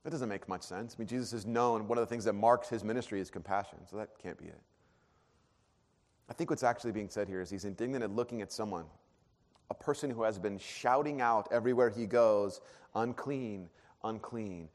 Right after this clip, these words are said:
Jesus, the Bible tells us, was, like, present at the time of creation. He was instrumental in creating all of everything. He's the sustainer of all things.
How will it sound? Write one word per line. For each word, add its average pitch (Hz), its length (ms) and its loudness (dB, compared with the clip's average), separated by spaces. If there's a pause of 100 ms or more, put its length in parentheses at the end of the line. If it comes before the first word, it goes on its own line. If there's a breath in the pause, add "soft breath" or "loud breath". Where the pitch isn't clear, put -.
(180 soft breath)
Jesus, 139 340 2
the 131 60 -4
Bible 123 220 8
tells 123 220 2
us, 113 120 -4
was, 117 180 2
like, 107 240 2
present 147 380 8
at 127 100 -4
the 127 60 -4
time 139 260 4
of 131 80 -2
creation. 127 440 4
He 120 60 2
was 110 120 2
instrumental 139 500 4
in 131 100 0
creating 139 460 6
all 139 340 12
of 123 100 8
everything. 139 420 6
He's 131 140 -2
the 117 80 -2
sustainer 147 520 2
of 123 100 6
all 131 180 12
things. 139 380 0